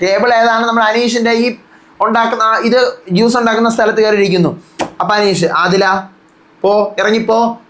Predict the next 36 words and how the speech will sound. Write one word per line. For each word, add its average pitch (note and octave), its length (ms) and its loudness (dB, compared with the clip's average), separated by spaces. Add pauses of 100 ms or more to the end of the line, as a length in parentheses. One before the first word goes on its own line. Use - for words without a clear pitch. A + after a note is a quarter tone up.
ഇറങ്ങിപ്പോ" A#3+ 600 0
എന്നിങ്ങനെ A3+ 340 2
പറയുന്നുണ്ട്. F#3+ 380 0
അന്നേരം C4+ 720 0
തന്നെ A#3 140 0
നൂറ G#3+ 300 2
അങ്ങോട്ട് G#3 360 -2
വന്നിട്ട് F3+ 380 0
അവിടെ G#3+ 220 0 (460)
ഈ A#3+ 100 0
കുപ്പികൾ, A#3+ 440 0
ഇപ്പൊ B3 140 0
അനീഷ് A#3+ 360 0 (460)
അക്ബറിൻ്റെതും A#3 720 -2 (220)
ലക്ഷ്മിയുടേതൊക്കെ A#3 520 0
വാങ്ങിച്ച G#3+ 260 0
ഒരു A3 160 2
കുപ്പി G#3+ 240 -2
ഇങ്ങനെ G#3+ 200 0
തട്ടി G3+ 280 -2
കൊ-, G3 320 -2
തട്ടുന്നു, G3+ 460 -2 (220)
ഈ C#4+ 120 0
കുപ്പി A#3+ 160 0
മറിഞ്ഞു G3+ 320 0
വീഴുന്നു. C#3 400 -2 (480)
അപ്പൊ A#3+ 200 -2
അനീഷിന് A#3 480 0
കലിയാളാവുന്നു. E3+ 540 0
അനീഷ് A3+ 300 0
ഈ A#3+ 120 2
ജ്യൂസ് A3 320 2
ഉണ്ടാക്കാൻ A3 400 0
വെച്ചിരിക്കുന്ന G3+ 360 0
വെള്ളം F#3+ 320 2
ഉണ്ടല്ലോ, D3 440 0